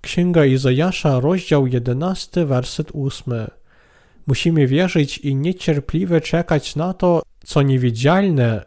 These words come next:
mając wytrwałość w tym dniu. Jeśli mówimy, że czekamy na to, co widzialne, jesteśmy głupi. Jeśli natomiast czekamy na to, co niewidzialne i wierzymy w Słowo Boże, wówczas jesteśmy mądrzy.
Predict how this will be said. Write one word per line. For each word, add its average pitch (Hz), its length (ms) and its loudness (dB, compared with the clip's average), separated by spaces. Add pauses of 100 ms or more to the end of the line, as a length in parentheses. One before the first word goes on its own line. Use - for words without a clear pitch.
mając 180 580 -2
wytrwałość 143 920 0
w - 120 -12
tym 175 220 0
dniu. 127 460 -2 (300)
Jeśli 156 380 0
mówimy, 143 460 0
że 135 120 2
czekamy 165 460 -2
na 165 180 -2
to, 160 160 -2
co 143 200 0
widzialne, 175 680 0 (320)
jesteśmy 156 640 0
głupi. 123 500 -2 (880)
Jeśli 170 560 0
natomiast 165 800 0
czekamy 170 420 -2
na 165 180 -2
to, 151 140 -2
co - 180 -4
niewidzialne 170 880 0
i 147 200 -4
wierzymy 139 520 0
w - 40 -8
Słowo 156 400 -2
Boże, 147 500 0 (480)
wówczas 196 600 0
jesteśmy 143 600 -2
mądrzy. 120 720 -2